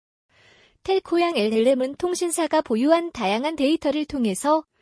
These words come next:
해당 영역과 사용자의 의도에 대해서 잘 이해할 수 있을 것이며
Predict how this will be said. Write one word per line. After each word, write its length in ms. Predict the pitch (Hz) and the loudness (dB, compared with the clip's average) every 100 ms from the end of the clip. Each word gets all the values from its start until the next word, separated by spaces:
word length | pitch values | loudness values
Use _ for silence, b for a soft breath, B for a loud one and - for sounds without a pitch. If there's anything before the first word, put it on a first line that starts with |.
| b b b b - | b b b b -4
해당 340 | 359 359 349 | 0 0 0
영역과 460 | 262 233 311 330 320 | -2 0 0 0 0
사용자의 580 | 370 381 381 330 311 269 | 2 -2 0 0 0 0
의도에 340 | 226 262 262 | 2 4 4
대해서 440 | 262 233 233 247 | 4 0 0 -2
잘 280 | 254 247 240 | -2 -2 -2
이해할 320 | 240 285 320 | 0 2 2
수 100 | 320 | 0
있을 300 | 302 277 269 | -2 -2 -2
것이며 560 | 233 262 202 190 269 311 | -2 -4 -2 -2 -2 -4